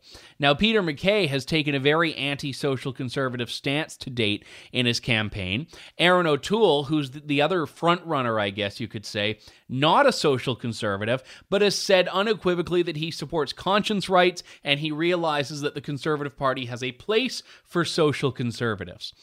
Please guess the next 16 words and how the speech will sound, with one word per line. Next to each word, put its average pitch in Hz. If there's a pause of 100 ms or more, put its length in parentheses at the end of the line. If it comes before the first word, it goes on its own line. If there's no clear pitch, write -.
(320)
So 208
it's 220
likely 190
that 175
a 165
lot 175
of 190
the 156
social 190
conservative 160
votes 143 (280)
would 185
have 196
eventually 185
trickled 170 (300)
to 185